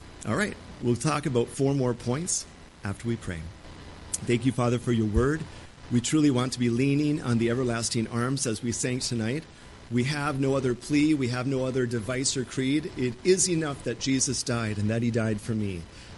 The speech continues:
What wonderful truth of the gospel. So plain and simple. The only thing Satan can do is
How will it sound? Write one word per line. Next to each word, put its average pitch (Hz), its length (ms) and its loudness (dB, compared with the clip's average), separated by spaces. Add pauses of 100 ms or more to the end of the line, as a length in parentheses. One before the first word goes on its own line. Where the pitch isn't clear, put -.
What 135 180 2
wonderful 151 400 2
truth 131 500 0 (640)
of 120 160 0
the 127 80 2
gospel. 110 640 0
So - 200 4
plain 156 520 0
and 131 120 2
simple. 98 520 2 (340)
The 143 120 2
only 196 260 6
thing 190 220 4
Satan 165 340 4
can 160 160 2
do 147 200 10
is 139 160 4